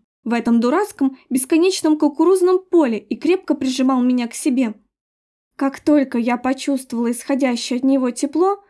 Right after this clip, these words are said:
обещающее мне безопасность и спокойствие, так мгновенно разорвалась тоненькая ниточка самообладания,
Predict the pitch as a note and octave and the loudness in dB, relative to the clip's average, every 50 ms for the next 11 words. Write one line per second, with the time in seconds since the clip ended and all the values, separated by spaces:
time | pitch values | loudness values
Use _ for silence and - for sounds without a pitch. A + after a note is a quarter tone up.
0 | _ _ _ - B3 A3+ G#3+ A#3+ A#3+ A3+ - - A3+ A3 A3+ A#3 - - B3 A#3 | _ _ _ -8 -6 -4 -2 -2 -2 -4 -4 -4 -2 -2 -2 -2 -2 -4 -2 -2
1 | A#3 A3+ A3+ A3 B3 B3+ C4 C4 C4 C4 C4+ B3 A#3+ A#3 - B3 A#3 - - B3+ | -2 0 -2 -2 -2 -2 -2 -2 -2 0 0 0 -2 -2 -4 -8 -8 -6 -6 -8
2 | B3+ - - D4 D4+ D4+ - C#4 A#3+ A3 A3+ - A#3 A3+ G#3+ A3 - _ _ _ | -6 -4 -4 -4 -2 -2 -2 -2 -2 -2 -4 -8 -8 -6 -6 -8 -10 _ _ _
3 | _ _ _ _ _ _ _ - B3+ B3 B3 B3+ B3+ C4 C4 C#4 D4 D4+ F#4 F#4+ | _ _ _ _ _ _ _ -6 -4 0 2 2 2 4 2 2 2 2 2 4
4 | F#4 F4 E4 D4+ D#4 D4 D4+ D#4 D#4 D4 E4 D#4+ D#4+ E4 D#4+ - - F4 D#4+ C#4 | 4 4 4 4 2 2 2 2 2 2 2 2 2 2 0 0 0 2 2 4
5 | B3+ B3 B3 B3 B3 - C4 C#4 D4 D#4+ D#4+ D4 C#4 C4+ - - C#4 - - D4 | 4 2 2 0 0 0 0 2 2 2 2 2 -2 -2 -4 -6 -6 -4 -2 0
6 | C#4 C4+ C4+ C#4+ D4 D4 D4 E4 E4+ D4+ C4+ E4 D#4 B3+ A#3 A3+ A3 G#3+ | 2 2 2 2 2 2 2 2 2 2 2 2 2 2 0 0 -2 -4